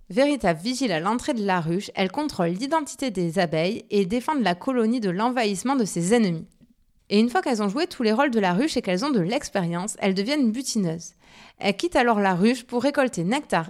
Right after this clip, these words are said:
et pollen et ainsi ramener à manger à toute la tribu. Quatrième info. Dans la ruche, les abeilles, toujours très organisées, ont une piste de décollage et d'atterrissage.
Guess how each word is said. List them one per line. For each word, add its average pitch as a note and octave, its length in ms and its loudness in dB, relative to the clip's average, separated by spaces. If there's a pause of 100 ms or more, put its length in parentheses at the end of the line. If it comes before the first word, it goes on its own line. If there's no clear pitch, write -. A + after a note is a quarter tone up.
et D#4+ 120 0
pollen F#3 540 -2
et G#3+ 100 0
ainsi B3+ 360 -2
ramener G3+ 400 0
à D3+ 80 -6
manger G3 480 -2
à F3 140 -2
toute - 260 -6
la A#3+ 100 -4
tribu. E3 540 -8 (840)
Quatrième C#4+ 460 0
info. C4+ 380 0 (180)
Dans C4+ 180 6
la C4+ 120 6
ruche, A#3+ 300 0
les A3 200 2
abeilles, F3+ 320 2
toujours A#3+ 320 0
très D4+ 280 -2
organisées, G#3+ 680 0
ont G#3+ 120 -2
une B3+ 240 -4
piste F3+ 260 -6
de F3+ 100 0
décollage G3+ 680 0
et F#3 100 0
d'atterrissage. G#3 760 -2